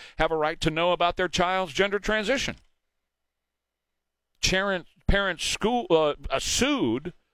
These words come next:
the Nettle Marine School District for hiding gender trends from parents. The parents sued, and the parents won. That's what I'm trying to tell you, is you can push back.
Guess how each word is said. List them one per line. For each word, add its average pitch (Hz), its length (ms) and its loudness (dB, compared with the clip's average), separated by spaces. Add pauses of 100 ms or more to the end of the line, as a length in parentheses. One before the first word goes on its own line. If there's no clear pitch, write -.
(100)
the 123 80 -2
Nettle 185 320 0
Marine 170 500 -2
School 220 340 -2
District 170 440 -2
for 139 180 0
hiding 165 420 -2
gender 175 360 -2
trends 156 480 -2
from 120 260 -6
parents. 208 580 -2 (200)
The - 80 -8
parents 175 400 -2
sued, 214 560 -2
and 151 120 -2
the 190 60 -8
parents 185 400 -2
won. 190 400 -4 (440)
That's - 120 -4
what 135 100 4
I'm 120 120 -2
trying 127 200 0
to 104 60 -6
tell 123 200 0
you, 113 120 0
is 98 220 -4
you 107 80 -4
can 95 140 -10
push 123 240 -2
back. - 460 -6